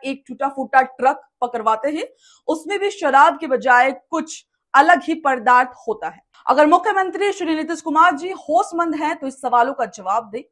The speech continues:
इसके साथ ही तेजस्वी ने बारह सालों का जवाब भी सरकार से मांगा। नेता प्रतिपक्ष तेजस्वी यादव अपने पोस्ट की वजह से हमेशा ही लगातार जिस तरीके से बिहार में डबल इंजन की सरकार है और डबल इंजन की सरकार होने के बाद भी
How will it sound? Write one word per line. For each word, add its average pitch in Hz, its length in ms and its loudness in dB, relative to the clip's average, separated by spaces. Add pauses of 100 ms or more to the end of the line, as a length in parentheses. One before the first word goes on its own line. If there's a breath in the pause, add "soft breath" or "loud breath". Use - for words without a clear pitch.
(100)
इसके 226 220 -14
साथ 240 260 -4
ही 269 200 -20
तेजस्वी 220 500 -14
ने 247 160 -12 (420)
बारह 294 420 6
सालों 285 500 4
का 240 200 2
जवाब 220 480 -2
भी 262 100 -10
सरकार 269 360 -4
से - 180 -20
मांगा। 151 320 -20 (500)
नेता 381 300 4
प्रतिपक्ष 392 520 4
तेजस्वी 339 500 -4
यादव 285 280 8
अपने 302 360 2
पोस्ट - 440 -2
की 339 60 -10
वजह 302 240 2
से 330 160 -8
हमेशा 294 480 -2
ही 302 140 0
लगातार 240 460 4
जिस 247 80 -12
तरीके 262 300 -6
से - 120 -8
बिहार 254 400 2
में 277 160 -6
डबल 277 240 2
इंजन 269 280 -6
की 285 100 -10
सरकार 254 520 2
है 233 80 -4
और 226 80 0
डबल 240 260 -2
इंजन 247 260 -6
की 269 80 -16
सरकार 247 420 0
होने 247 240 -10
के 247 100 -14
बाद 233 300 0
भी 269 280 -12